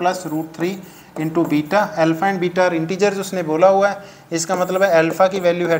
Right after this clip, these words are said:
टू and beta की वैल्यू कितनी है, माइनस वन। So ये हमारा answer आ गया। So alpha plus beta की value कितनी हो जाएगी,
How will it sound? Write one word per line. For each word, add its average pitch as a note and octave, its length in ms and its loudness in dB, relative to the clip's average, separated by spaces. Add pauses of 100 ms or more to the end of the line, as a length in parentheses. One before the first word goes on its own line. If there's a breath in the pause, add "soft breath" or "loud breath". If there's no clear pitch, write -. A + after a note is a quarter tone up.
टू G3+ 140 0 (720 loud breath)
and F3 300 2 (320)
beta E3 300 4
की G#3 100 -2
वैल्यू F#3 240 2
कितनी F3 300 -6
है, G3 140 -4 (200)
माइनस D#3+ 400 -4
वन। F3+ 260 0 (380 loud breath)
So - 120 -4
ये F#3+ 160 4
हमारा E3+ 300 4 (140)
answer D3 300 0
आ F3+ 120 8
गया। G3 200 0 (180)
So F3+ 180 -2
alpha F3 340 4 (300)
plus F#3+ 240 4
beta E3 400 2
की G3 80 -6
value F#3 240 0
कितनी F#3 260 -6
हो F3 100 -2
जाएगी, F3 340 0